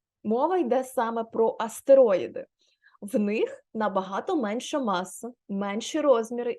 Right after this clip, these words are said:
і менша сила тяжіння, тому вони можуть бути різної форми. Е, це можуть бути, наприклад, дуже такі витягнуті об'єкти або химерні,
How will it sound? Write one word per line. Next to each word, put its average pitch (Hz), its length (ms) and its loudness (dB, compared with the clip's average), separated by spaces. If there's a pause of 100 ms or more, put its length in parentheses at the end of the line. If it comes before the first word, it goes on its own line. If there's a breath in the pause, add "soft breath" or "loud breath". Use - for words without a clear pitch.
(120)
і 269 160 -2
менша 247 580 -4
сила 269 440 0
тяжіння, 226 680 -2
тому 220 420 -2
вони 214 380 -4
можуть 262 560 -4
бути 247 520 -4
різної 254 800 2
форми. 190 600 2 (680 soft breath)
Е, 190 460 -2
це 269 420 -4
можуть 247 460 0
бути, 214 280 -6
наприклад, 196 580 -6
дуже 240 300 -2
такі 220 520 -4
витягнуті 214 1120 -4
об'єкти 214 840 -4
або 208 260 0
химерні, 220 1080 -4